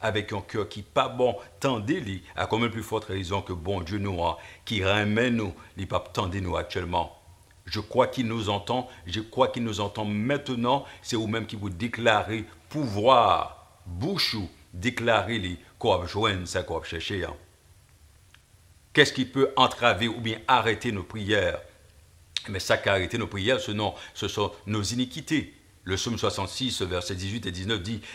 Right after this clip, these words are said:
Si j'avais conçu l'iniquité dans mon cœur, le Seigneur ne m'aura pas exaucé. » Mais Dieu m'a exaucé,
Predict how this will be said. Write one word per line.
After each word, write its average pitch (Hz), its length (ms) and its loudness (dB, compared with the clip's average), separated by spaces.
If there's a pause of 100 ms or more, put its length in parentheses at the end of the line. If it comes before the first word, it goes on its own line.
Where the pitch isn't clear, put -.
(140)
Si 147 420 -4
j'avais 104 520 4
conçu 139 480 -4
l'iniquité 123 600 -4
dans 120 200 2
mon 101 200 0
cœur, 135 440 0 (200)
le 90 160 -4
Seigneur 123 840 0 (200)
ne 117 480 2 (160)
m'aura 98 580 2
pas 98 400 2
exaucé. » 92 840 -4 (680)
Mais 104 200 6
Dieu 175 320 0
m'a 165 200 2
exaucé, 143 800 -2